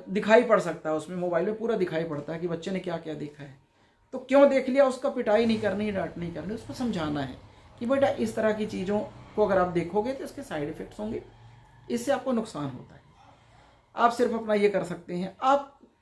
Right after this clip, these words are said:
ज़्यादातर पेरेंट्स ऐसा भी कर सकते हैं, चाइल्ड लॉक डाल दें उसमें, कुछ एक दो चीज़ें जो उनको, बच्चों को ज़रूरी रहता है, उनके ऐप हैं या उनकी पढ़ाई से रिलेटेड कोई चीज़ है,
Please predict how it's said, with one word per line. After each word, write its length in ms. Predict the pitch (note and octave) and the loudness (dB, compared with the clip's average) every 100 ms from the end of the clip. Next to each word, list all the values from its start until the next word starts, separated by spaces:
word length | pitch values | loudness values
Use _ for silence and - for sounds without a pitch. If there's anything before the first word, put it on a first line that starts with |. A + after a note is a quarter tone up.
| _ F3 | _ 0
ज़्यादातर 440 | A3 C4 C#4+ C#4 | 4 6 6 4
पेरेंट्स 360 | C4+ C4+ C4+ B3 | 2 0 0 -2
ऐसा 240 | A#3 B3+ | -2 -2
भी 80 | B3+ | -2
कर 140 | C4+ | -4
सकते 300 | A3+ A#3+ - | -6 -10 -6
हैं, 140 | B3 A#3 | -6 0
चाइल्ड 340 | G3+ A3 A3+ | 2 4 4
लॉक 180 | G#3 G#3 | 4 2
डाल 280 | G#3 G3+ G3+ | 2 2 0
दें 100 | G3 | -2
उसमें, 300 | F3 F#3+ F#3+ _ _ _ _ - | -4 -8 -12 _ _ _ _ -6
कुछ 140 | G#3 | 2
एक 120 | G#3+ G3 | 2 4
दो 100 | G#3+ | 4
चीज़ें 320 | G3+ G3 G#3+ | 2 2 2
जो 140 | G#3 | 4
उनको, 200 | G#3 G3 | 0 -2
बच्चों 260 | G3 F#3 G#3 | -4 -2 -2
को 80 | F#3+ | 0
ज़रूरी 300 | F#3+ F#3 G3 | 2 4 4
रहता 280 | F#3+ F#3 F#3+ | 2 2 0
है, 140 | F#3+ | 2
उनके 260 | G3 F3+ G3 | 0 -4 -4
ऐप 300 | - F#3 F#3 | 0 0 0
हैं 140 | F#3 | -4
या 100 | F#3 | -2
उनकी 220 | F#3 F3+ F#3 | -2 -4 -6
पढ़ाई 300 | E3+ E3 E3 | -6 -4 -2
से 100 | F3+ | -2
रिलेटेड 420 | F3 F3 F3 F3 | -2 -2 -4 -4
कोई 120 | F#3+ | -4
चीज़ 260 | F#3 A3+ C#4+ | -4 -6 -4
है, 180 | D4+ | -6